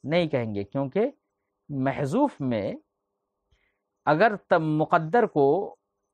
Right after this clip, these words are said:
जिक्र कर दिया जाए तो कलाम में तगय्युर वाक़ हो जाएगा, इसलिए यहाँ पर तगय्युर वाक़ हो गया, इसलिए हम इसे महजूफ कहेंगे, मुक्तज़ा नहीं कहेंगे।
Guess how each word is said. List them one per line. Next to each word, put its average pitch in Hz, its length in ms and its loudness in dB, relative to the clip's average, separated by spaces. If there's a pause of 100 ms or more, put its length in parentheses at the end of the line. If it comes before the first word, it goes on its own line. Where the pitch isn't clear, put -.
(680)
जिक्र 196 420 0
कर 170 200 4
दिया 131 240 2
जाए 131 280 4
तो 185 120 -6
कलाम 113 300 0
में 117 160 -6
तगय्युर 190 420 0
वाक़ 98 280 -4
हो 113 140 -16
जाएगा, - 400 -14 (1600)
इसलिए 160 420 0
यहाँ 139 260 2
पर 123 140 -2
तगय्युर 135 360 0
वाक़ 156 240 4
हो 175 140 4
गया, 202 200 0 (680)
इसलिए 135 320 -4
हम 127 200 -2
इसे 160 300 -4 (600)
महजूफ 127 460 -6
कहेंगे, 110 520 -6 (580)
मुक्तज़ा 110 520 -6
नहीं 190 200 -4
कहेंगे। 73 400 -12